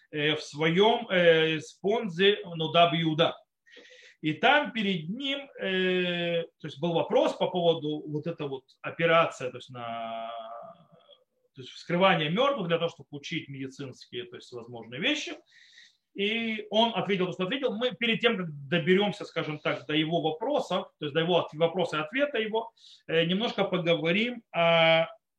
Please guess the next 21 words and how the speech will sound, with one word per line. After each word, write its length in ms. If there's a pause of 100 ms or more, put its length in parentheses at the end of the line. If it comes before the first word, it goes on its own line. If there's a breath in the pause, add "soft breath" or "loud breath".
(440)
всевозможных, 580
э, 140
то 100
есть, 80
скажем 240
так, 180
сугиот, 640
то 80
есть, 120
да, 260
о 180
темах, 480
которые 260
связаны, 540 (100)
скажем 220
так, 100 (380 soft breath)
предшествуют 720
нашему 520
вопросу 540
и 40
ответу. 360